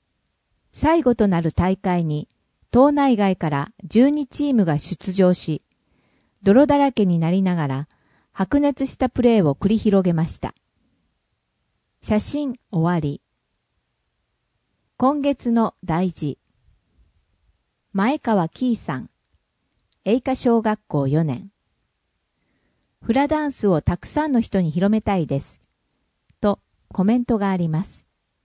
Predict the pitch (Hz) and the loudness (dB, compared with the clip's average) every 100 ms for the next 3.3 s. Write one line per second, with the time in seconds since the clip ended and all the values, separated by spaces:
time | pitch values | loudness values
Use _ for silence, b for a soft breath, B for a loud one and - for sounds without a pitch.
0 | _ _ _ _ _ _ _ _ _ _ | _ _ _ _ _ _ _ _ _ _
1 | _ _ _ - 254 269 247 214 208 202 | _ _ _ 0 2 2 0 2 2 2
2 | 180 165 - 147 - _ _ _ - 156 | 0 -2 -4 -8 -10 _ _ _ 0 0
3 | 160 147 117 | 0 -4 -8